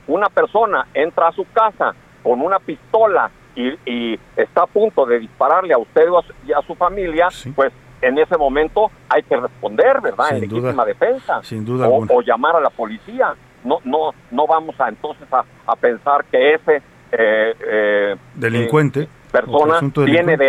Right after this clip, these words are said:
Speaker 1: derechos frente a usted, ¿verdad?
Speaker 2: Claro.
Speaker 1: Claro que no.
Speaker 2: Pues, doctor Emilio Rabasa, le agradecemos mucho sus opiniones en estos dos temas importantes y, bueno, pues nuevamente la felicitación por su cumpleaños. Lo dejamos porque sabemos que trae una agenda complicada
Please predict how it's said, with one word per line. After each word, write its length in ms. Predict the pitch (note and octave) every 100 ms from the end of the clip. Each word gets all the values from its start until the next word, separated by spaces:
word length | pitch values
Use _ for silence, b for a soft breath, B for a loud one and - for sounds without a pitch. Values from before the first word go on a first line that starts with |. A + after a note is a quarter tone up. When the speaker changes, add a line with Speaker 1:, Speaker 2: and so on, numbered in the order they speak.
| E3+
Speaker 1:
derechos 340 | B3+ - F3+
frente 320 | - C3+ B2
a 40 | B2
usted, 320 | - A#3 C4+
¿verdad? 220 | C3+ F#2
Speaker 2:
Claro. 220 | G#2+ G#2 B2
Speaker 1:
Claro 180 | D#3 G3+
que 80 | -
no. 140 | A#2+ G3+ B B B B -
Speaker 2:
Pues, 180 | C3+ B2+
doctor 280 | C#3+ F#3+ F#3
Emilio 260 | F#3 F#3
Rabasa, 440 | D3+ D#3 F3 F3+ E3
le 120 | C3
agradecemos 520 | C3 C3+ B2+ D#3+ D#3
mucho 280 | D3 D#3 C#3+
sus 140 | G#2+
opiniones 360 | A#2 B2+ D3+ C3
en 120 | C3
estos 200 | C3 C#3+
dos 140 | C3+
temas 320 | - C#3+ A#2+ C#3+
importantes 840 | B2 B2+ A#2+ - D#3+ D#3 E3 D3
y, 220 | C3+ A2
bueno, 180 | A#2+ C3+
pues 160 | A2+ A2
nuevamente 440 | C3 C3 B2+ A#2+
la 280 | G#2+ G2+ G2
felicitación 580 | A#2 G#2+ A2 A2 B2+ B2
por 120 | A#2+
su 100 | A2
cumpleaños. 600 | A2 G#2+ C3 C#3 C#3 B B
Lo 60 | A2
dejamos 280 | A2 C3+ B2
porque 180 | G#2+
sabemos 300 | G#2 A#2 B2
que 80 | A2
trae 180 | B2 A#2+
una 140 | B2
agenda 260 | A#2 B2 A#2+
complicada 560 | G#2+ G2+ G#2 B2 A#2+